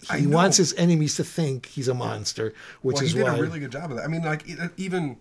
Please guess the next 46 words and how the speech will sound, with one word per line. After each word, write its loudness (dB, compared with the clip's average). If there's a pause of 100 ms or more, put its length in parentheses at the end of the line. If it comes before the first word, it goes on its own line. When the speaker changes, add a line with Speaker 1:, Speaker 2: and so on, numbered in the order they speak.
(120)
Speaker 1:
that's -4
what -8
we -4
were -6
taught -12
here, -4
was -6
that -8
he -12
was -10
just -10
this -8
savage -6
killer. -4 (360)
I -6
mean, -4
you -8
could -8
even -4
look -4
at, -6 (100)
um, -8 (180)
Disney -2
movies, -6
like -10
Disney's -4
Mulan. -2 (100)
Speaker 2:
Right. -2
Speaker 1:
They 0
have -4
Genghis -6
Khan -8
in -10
that, -8
and -8
he -8
is -6
just, -8
like, -8
this -8
almost -6
vampiric-looking, -8 (420)
brutish -4
ogre, -2
muscly, -6 (580)
Speaker 2:
Yeah. -2